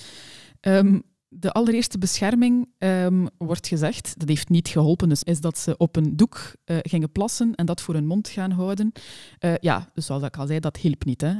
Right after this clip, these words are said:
Ehm, en dan zijn ze, ehm, brillen en, en, eh, dergelijke meer en ook ietsjes betere doeken.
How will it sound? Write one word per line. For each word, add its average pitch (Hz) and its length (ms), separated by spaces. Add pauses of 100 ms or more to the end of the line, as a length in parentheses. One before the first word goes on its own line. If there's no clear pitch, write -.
Ehm, 151 640 (460)
en 180 120
dan 190 200
zijn 185 220
ze, 170 400
ehm, 151 360 (200)
brillen 185 680 (100)
en, 160 340
en, 156 440 (100)
eh, - 280 (100)
dergelijke 156 400
meer 170 280
en 165 180
ook - 300
ietsjes - 400
betere 196 400
doeken. 208 480